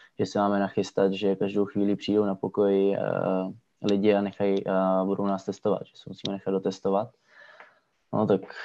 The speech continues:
samozřejmě bylo to hodně překvapivý, to jako takhle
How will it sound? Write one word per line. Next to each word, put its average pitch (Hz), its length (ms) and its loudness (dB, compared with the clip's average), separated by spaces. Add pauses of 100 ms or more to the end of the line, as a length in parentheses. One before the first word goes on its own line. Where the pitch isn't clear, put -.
(280)
samozřejmě 101 840 2 (500)
bylo 101 280 6
to 101 180 4
hodně 98 280 4
překvapivý, 98 720 2
to 95 300 0 (580)
jako - 120 -12
takhle 101 360 2